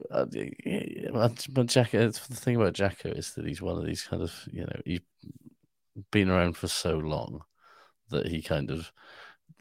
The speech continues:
doesn't really understand the, um, the sort of the, the, the dia-, the dialogue and the power of a modern player to just kind of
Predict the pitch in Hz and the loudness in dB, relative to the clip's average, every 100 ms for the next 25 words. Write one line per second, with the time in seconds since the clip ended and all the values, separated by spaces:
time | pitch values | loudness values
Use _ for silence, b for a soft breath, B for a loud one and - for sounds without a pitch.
0 | 170 147 - 80 82 69 76 73 71 69 | -20 -10 -2 0 0 2 2 2 2 0
1 | - - 76 71 76 - - 73 65 78 | 0 2 2 2 -2 -6 -4 0 0 0
2 | - _ _ b b b b b b _ | -6 _ _ b b b b b b _
3 | - 67 65 64 - _ _ _ _ _ | 0 2 2 0 -6 _ _ _ _ _
4 | _ _ _ _ _ _ _ _ _ _ | _ _ _ _ _ _ _ _ _ _
5 | _ - - 90 - 82 85 - - - | _ -12 0 4 4 4 0 -6 -14 -4
6 | 85 78 - 80 - - - - - - | -4 -2 -2 -2 -2 -14 -14 -6 -2 4
7 | 85 90 80 90 92 - 95 92 87 85 | 6 6 6 2 2 8 8 8 8 6
8 | 85 85 82 - - 85 80 80 73 82 | 4 0 0 -2 2 4 4 2 0 -2
9 | 85 90 - 80 - 85 80 80 - 82 | 0 0 0 -10 0 2 4 0 -4 -4
10 | 90 - - 85 80 82 | -4 -4 -4 -4 -4 -6